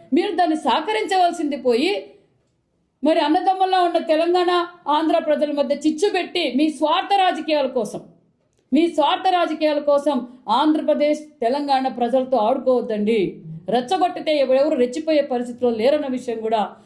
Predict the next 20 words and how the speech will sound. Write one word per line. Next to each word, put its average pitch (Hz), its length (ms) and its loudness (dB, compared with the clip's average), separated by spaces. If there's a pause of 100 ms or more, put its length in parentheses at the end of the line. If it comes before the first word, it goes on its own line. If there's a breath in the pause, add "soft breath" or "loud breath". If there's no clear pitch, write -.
(140)
మీకు 226 220 -4
అందరికీ 277 380 0 (140)
తెలియజేస్తూ 262 560 0
జగన్మోహన్ 294 580 2
రెడ్డి 262 240 0
గారు 240 220 2 (340)
ఏ 285 80 4
విధంగా 294 360 0
అయితే 269 200 2 (100)
విషం 277 280 -2
కక్కుతున్నారో 247 560 0
ప్రతి 381 340 -2
ఒక్కరు 349 300 0 (100)
మీడియా 330 220 2 (120)
సోదరులు 269 380 0
కావచ్చు, 254 280 0 (100)
యువత 349 220 0 (120)
కావచ్చు, 269 280 0
మహిళ 339 320 2
కావచ్చు, 285 340 0